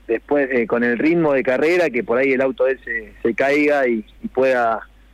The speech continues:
en algún pescar o, o, o con el ritmo poder ir a buscarlo, pero bueno, faltaba todavía, eh, dieciocho vueltas de carrera, así que, eh, faltaba mucho, pero, pero bueno, no, no me dejó ni siquiera, eh,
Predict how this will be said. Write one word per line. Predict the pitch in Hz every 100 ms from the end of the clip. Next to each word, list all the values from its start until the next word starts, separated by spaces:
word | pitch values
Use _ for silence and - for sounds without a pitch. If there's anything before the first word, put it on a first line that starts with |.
| - -
en | 113
algún | 120 135 123
pescar | 120 - 156 170 170 165 143
o, |
o, | 127 98 117 113 104
o | 113
con | 120
el | 120 113
ritmo | 143 156 139
poder | 117 123 135 117 107 -
ir | 113 123
a |
buscarlo, | 120 - 220 214
pero | 147 165
bueno, | 185 139 - -
faltaba | 117 151 156
todavía, | 127 123 139 143 120 - _ _ _ _ -
eh, | 110 107 104 98
dieciocho | 107 110 143 131 131
vueltas | 139 127
de | 123
carrera, | 131 156 165
así | - 127
que, | 127 113 - - - - - -
eh, | 113 113 107 104 98 101 107
faltaba | 117 104 143 165
mucho, | 180 127
pero, | 104 113 113 104 98
pero | 131
bueno, | 131 113
no, | 123 131
no | 143
me | 139
dejó | 131 -
ni | 135 123
siquiera, | 113 135 131 113 - - - 107
eh, | 107 98